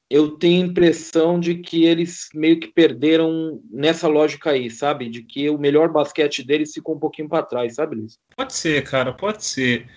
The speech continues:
Speaker 2: O que me pega com relação ao Chris Middleton é que talvez ele esteja, ele seja um jogador hoje melhor do que ele era co-, em outras vezes que ele foi All-Star. Eu sei que esse Bucks não tá tão bem em termos de campanha como esteve naquelas oportunidades,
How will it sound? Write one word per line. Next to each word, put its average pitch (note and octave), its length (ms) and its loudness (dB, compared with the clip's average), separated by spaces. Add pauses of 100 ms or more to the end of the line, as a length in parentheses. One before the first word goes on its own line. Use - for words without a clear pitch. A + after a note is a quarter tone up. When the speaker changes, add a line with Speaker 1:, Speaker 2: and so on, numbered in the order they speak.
(120)
Speaker 2:
O E3+ 140 -16
que - 180 -2
me B3 60 0
pega F3 320 0
com D#3+ 100 -8
relação C#3+ 320 0
ao C3+ 80 -2
Chris A#2+ 220 0
Middleton B2+ 500 0
é C#3 140 -2
que D#3 500 -2
talvez F#3 540 0
ele G3+ 100 -4
esteja, F#3+ 540 -2
ele D#3 260 -2
seja F3 240 -4
um F3 80 -2
jogador D#3 420 2
hoje D3+ 360 0
melhor D#3 320 2
do E3 100 -8
que - 80 -4
ele F3+ 180 -2
era E3+ 560 4
co-, - 220 -12
em F3 140 -6
outras F#3 260 -2
vezes F3+ 140 -2
que G#3 80 -6
ele F#3 80 -4
foi F#3+ 120 0
All-Star. C3+ 560 2 (400)
Eu C3 100 -4
sei F3+ 300 2
que E3 80 -2
esse C#3+ 200 -2
Bucks B2 680 2
não C3+ 220 0
tá B2+ 200 4
tão B2+ 280 -2
bem A#2+ 300 0
em A2 160 -4
termos B2+ 280 -4
de A#2+ 80 -4
campanha A#2 400 -2
como A#2+ 220 -4
esteve B2 480 0
naquelas A2 400 0
oportunidades, A#2 920 -2